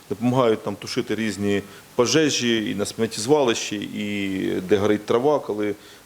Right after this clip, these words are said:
виїжджають. Пасажирське перевезення ми не зменшували цей період часу. Ви бачите, кількість видатків, це майже два мільйони гривень коштів було витрачено на оці діяльність для безкоштовного перевезення людей,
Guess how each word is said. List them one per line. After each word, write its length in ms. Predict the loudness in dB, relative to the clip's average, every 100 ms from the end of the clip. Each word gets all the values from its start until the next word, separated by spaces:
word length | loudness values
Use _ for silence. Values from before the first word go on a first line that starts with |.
| -2
виїжджають. 640 | 0 0 2 4 4 0
Пасажирське 600 | -4 0 2 2 0 0
перевезення 600 | 0 4 2 2 -4 -2
ми 120 | 0
не 100 | -2
зменшували 720 | -2 -2 -2 -2 0 2 0 -4 -20 -20 -8
цей 180 | -2 -2
період 360 | 0 2 2
часу. 420 | 2 0 0 -2 -6
Ви 60 |
бачите, 340 | 0 0 0 -8
кількість 440 | -6 -6 -6 -10 -14 -20 -16 -4
видатків, 500 | 2 2 2 -4 -6
це 120 | 0
майже 280 | 2 2 4
два 140 | 4
мільйони 280 | 4 4 2
гривень 280 | 2 0 0
коштів 360 | -2 -2 -6
було 120 | 0
витрачено 460 | 0 0 -4 -4 -2
на 220 | 0 0 -2 -16 -10
оці 340 | -4 -4 -2 -4
діяльність 480 | 0 2 2 0 -4
для 200 | -2 0
безкоштовного 640 | 0 -2 -4 -2 0 0 -2
перевезення 640 | 0 2 2 -2 -6 -6
людей, 420 | -8 -2 2 2